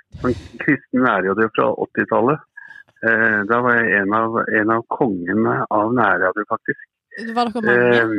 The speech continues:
Speaker 2: konger?
Speaker 1: eh, nei, altså, egentlig så var, eh, men jeg prøvde å være litt beskjeden, da. Altså,
Speaker 2: <laughs>
Speaker 1: egentlig var jeg
Speaker 2: Det var egentlig
Speaker 1: kongen
Speaker 2: bare
Speaker 1: av
Speaker 2: deg.
Speaker 1: nær-, yes. Det var, men, men, eh, helt til, eh, helt til at det begynte at jeg skulle kjøre teknikken selv.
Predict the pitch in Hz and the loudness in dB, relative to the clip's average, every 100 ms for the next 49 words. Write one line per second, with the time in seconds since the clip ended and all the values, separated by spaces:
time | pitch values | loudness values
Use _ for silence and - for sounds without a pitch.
0 | 98 - 226 202 196 _ _ - - _ | -4 -6 -6 -8 -10 _ _ -20 -20 _
1 | _ _ _ _ _ - - - 110 110 | _ _ _ _ _ -20 -16 -6 0 2
2 | 110 107 92 - - 117 120 135 139 147 | 2 2 -2 -8 -12 -10 -6 -2 0 2
3 | 190 - - 143 156 98 127 120 151 151 | 0 0 -4 0 0 0 0 0 0 2
4 | 127 117 104 117 104 135 135 135 135 113 | 2 4 2 2 0 2 0 0 -2 0
5 | 123 117 131 - 107 156 131 - - 95 | -2 -2 -2 0 0 0 -4 -6 -6 -2
6 | 107 120 117 135 117 220 220 - 247 196 | 0 0 0 0 0 0 -2 -4 -4 -4
7 | 240 202 104 107 101 90 - _ _ _ | -2 0 0 2 0 0 -4 _ _ _
8 | _ _ - 117 143 - - _ - - | _ _ -2 0 0 -6 -20 _ -16 -10
9 | - - - - 131 151 143 156 - 151 | -8 -8 -10 -4 0 2 2 0 0 -2
10 | 147 - 147 143 135 135 135 - 151 147 | -2 0 0 0 0 -2 -2 0 -2 -2
11 | - - 135 127 - - - _ 123 127 | -8 -2 0 0 -4 -14 -20 _ -4 -2
12 | 135 135 123 107 123 123 - 120 120 120 | 0 0 0 0 -2 -2 -2 0 0 0
13 | - 127 98 - - 113 - 120 117 175 | -2 -2 0 -2 -4 -4 -4 -2 0 0
14 | 165 | -2